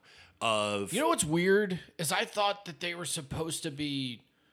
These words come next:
Speaker 2: lovers at first. I thought they were
Speaker 1: Oh.
Speaker 2: dating, and it took me halfway through the movie to be like, "They're sisters?" 'Cause I thought the sisters things when they, when they're pulled over by the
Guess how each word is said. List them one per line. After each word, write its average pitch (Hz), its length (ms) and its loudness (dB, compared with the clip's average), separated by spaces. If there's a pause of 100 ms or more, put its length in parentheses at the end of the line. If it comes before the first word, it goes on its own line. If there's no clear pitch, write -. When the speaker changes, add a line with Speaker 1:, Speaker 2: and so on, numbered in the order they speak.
(580)
Speaker 2:
lovers 123 760 2
at 123 100 -6
first. 139 220 -4
I 156 100 4
thought 165 240 2
they 180 100 2
were 127 80 2
Speaker 1:
Oh. 113 220 6
Speaker 2:
dating, 135 640 0
and 139 160 -2
it 131 140 -2
took 170 220 -2
me 160 100 -2
halfway 143 420 -2
through 151 240 -6
the 139 60 -6
movie 143 300 -8
to 127 60 -6
be 131 160 -10
like, 117 260 -4 (480)
"They're 151 100 -2
sisters?" 262 840 -4 (140)
'Cause 175 200 4
I 185 140 6
thought 214 220 10
the 165 80 0
sisters 185 480 6
things 147 160 2
when 139 160 0
they, 131 240 0
when 143 200 0
they're 143 120 0
pulled 151 300 2
over 139 220 2
by 131 180 2
the 113 340 -2